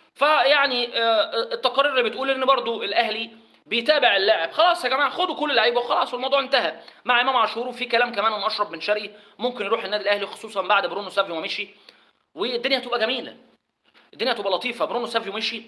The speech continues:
من النادي الاهلي، فاصبح في مكان للاعب محترف. اشرف بن شرقي ممكن يكون هو اللاعب المحترف، واضافه مش قويه.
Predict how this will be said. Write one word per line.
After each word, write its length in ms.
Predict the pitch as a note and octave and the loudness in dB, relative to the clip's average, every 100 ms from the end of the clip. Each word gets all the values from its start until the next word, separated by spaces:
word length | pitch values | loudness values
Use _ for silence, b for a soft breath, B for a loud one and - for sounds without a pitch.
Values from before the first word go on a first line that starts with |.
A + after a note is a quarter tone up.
| - | -12
من 160 | E3+ G#3+ | -8 -8
النادي 260 | F3+ F#3+ | -6 -4
الاهلي، 340 | F3 G3 G#3+ A#3 B B B | 0 0 -2 -8 B B B
فاصبح 600 | - A#3+ A#3 A#3+ A#3 G#3+ | -2 2 2 2 0 -2
في 100 | - | -2
مكان 340 | A#3 A3 G#3+ G#3+ | -2 -2 -2 -4
للاعب 600 | F3+ G3+ G#3+ G3+ F#3 - | -6 -8 -2 2 2 -2
محترف. 440 | - - A#3+ - - | -2 0 0 -4 -6
اشرف 240 | - A3 | -4 -4
بن 120 | F3+ | -8
شرقي 220 | - F#3 G#3 | -10 -10 -8
ممكن 260 | A3 A3 | -10 -10
يكون 220 | G3 G#3+ | -14 -12
هو 140 | G#3 G#3 | -8 -4
اللاعب 200 | F#3 F#3 | -4 -4
المحترف، 500 | E3+ - F#3+ - - b b b | -6 -8 -6 -8 -14 b b b
واضافه 720 | G3 G#3+ B3+ C#4 B3+ D4+ - - - _ _ _ _ b b b b b b b | -2 4 4 4 4 2 0 -14 -20 _ _ _ _ b b b b b b b
مش 160 | D3 - | -8 -4
قويه. 540 | F3 E3+ F3 D3 B2 | 0 0 0 -2 -6